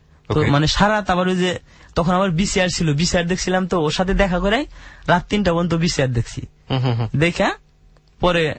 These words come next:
Speaker 1: মানে বাসায় ফি-, ফিরছি, তে অনেক রাত পর্যন্ত বিসিআর দেখছি, ঘুম পাইছি অনেক। তে আমি যাই স্কুলের ব্রাঞ্চে শুয়ে ঘুমায় পড়ছি।
Speaker 2: হুম।
Speaker 1: তো ও আসছে, আইসা দেখে যে আমি ঘুমাইতেছি, ও আর ডাক দেয় নাই।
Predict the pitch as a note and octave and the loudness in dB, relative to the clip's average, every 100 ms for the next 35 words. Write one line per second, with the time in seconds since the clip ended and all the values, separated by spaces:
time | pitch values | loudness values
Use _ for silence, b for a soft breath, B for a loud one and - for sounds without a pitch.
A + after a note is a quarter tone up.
0 | _ - C#3 C#3 C#3 C#3 E3 E3 D#3 - | _ -2 0 2 0 0 2 0 0 -2
1 | D#3 C#3 D#3+ - C#3+ - D#3+ D3 E3+ E3+ | 0 2 0 0 -2 0 -2 0 0 0
2 | F3 F3 - F3 D#3+ E3 D#3 E3 E3+ D#3+ | 0 -2 0 -2 0 0 0 0 0 0
3 | D#3+ - E3+ D3+ D#3 D#3+ - D3 C#3+ D3 | 0 -2 0 0 2 0 2 0 0 -4
4 | - D3 D3+ D3+ - B B D3 E3+ E3+ | -2 2 2 0 -4 B B 2 2 0
5 | - D#3 D#3 D3 D3+ D#3 G#3 C#4 B B | -2 -2 0 2 2 2 0 -4 B B
6 | B B - E3 C3+ C#3+ C#3+ C3 - - | B B 0 2 2 2 2 0 -4 -6
7 | A#2+ A2+ A2+ A#2+ C#3 D3+ D#3 D#3 - D3+ | -6 -8 -4 0 2 2 0 0 0 0
8 | D3+ D3 D3 C#3+ C3+ C#3 C3 C3+ C3+ C3 | 2 0 0 0 2 2 4 2 2 0
9 | B2+ B2 B2 B2 A2+ G#2+ G2+ | 2 0 2 0 0 -2 -4